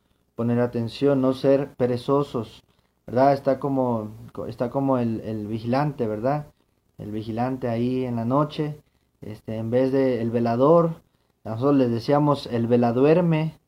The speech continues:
Este, si hay un veladuerme, pues va a llegar el ladrón en la noche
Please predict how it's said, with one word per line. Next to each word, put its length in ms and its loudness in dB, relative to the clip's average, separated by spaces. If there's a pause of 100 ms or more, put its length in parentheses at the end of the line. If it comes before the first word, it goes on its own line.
(480)
Este, 500 -4
si 180 0
hay 120 6
un 100 4
veladuerme, 920 4 (420)
pues 320 -2
va 60 6
a 40 6
llegar 260 2
el 80 2
ladrón 320 2
en 80 2
la 120 4
noche 500 2